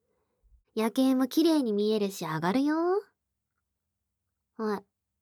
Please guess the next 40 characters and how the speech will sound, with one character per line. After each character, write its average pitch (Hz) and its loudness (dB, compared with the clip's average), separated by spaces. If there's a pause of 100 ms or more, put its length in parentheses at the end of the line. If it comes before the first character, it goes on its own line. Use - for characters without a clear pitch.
(160)
ご 190 -2
飯？ 269 -2 (1080)
<laughs> 196 -6
い 185 0
や、 165 -8 (380)
別 190 0
に 320 0
い - 2
い - 2
よ。 180 -4 (880)
う 226 0
い 226 0
な 190 -2
あ、 185 -8
お 170 -4
腹 226 2
空 247 0
い 240 0
て 233 -6
な 226 -4
い 208 -8
し。 165 -12 (1700)
だ 165 -4
い 170 -12
た 170 -6
い、 - -16 (760)
お 240 0
兄 302 2
さ 254 0
ん 196 -2
も 180 -4
や 165 -4
り 196 0
も 233 2
く 233 -4
な 220 0
ん 208 -4
で 156 -8
し 151 -12
ょ？ 254 -4